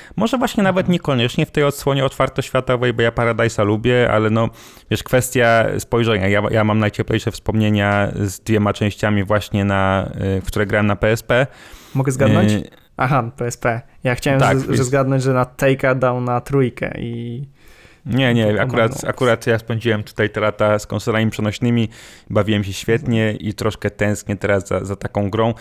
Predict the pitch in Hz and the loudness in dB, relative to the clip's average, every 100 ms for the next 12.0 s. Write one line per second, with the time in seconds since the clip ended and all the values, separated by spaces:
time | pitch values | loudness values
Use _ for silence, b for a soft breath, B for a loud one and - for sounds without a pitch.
0 | B B - 175 175 165 175 160 - 170 | B B -4 0 0 0 0 -2 -2 -2
1 | - 139 123 - 120 120 117 101 - - | 2 0 0 -4 0 2 0 -2 -10 -20
2 | - _ _ _ _ _ - 113 113 120 | -20 _ _ _ _ _ -8 -4 -2 -4
3 | - 117 - 123 110 113 120 120 120 113 | -4 -4 0 -2 0 0 0 0 0 4
4 | 107 107 90 92 101 110 - 107 104 95 | 4 2 -2 -6 0 0 0 -2 0 -2
5 | 98 - 107 104 110 - - 101 110 113 | -4 0 -2 0 -6 -6 -6 -2 -2 -4
6 | - 117 107 101 - 107 104 98 98 107 | -10 -6 -4 -4 -2 -2 0 -2 0 -2
7 | 107 107 101 - 107 107 110 101 107 101 | 0 -4 -4 -2 -2 -2 -2 0 0 0
8 | B B - 120 131 120 123 113 113 113 | B B -2 2 2 2 2 2 2 0
9 | 117 - 110 104 117 110 104 - 110 113 | 0 -2 -4 -2 -4 -4 -6 -4 0 0
10 | - 107 104 107 107 - 110 - - - | 0 -2 -2 0 -2 -4 -8 -8 -18 -4
11 | 104 110 104 110 104 104 104 - 107 98 | -2 -2 0 0 0 0 0 0 0 0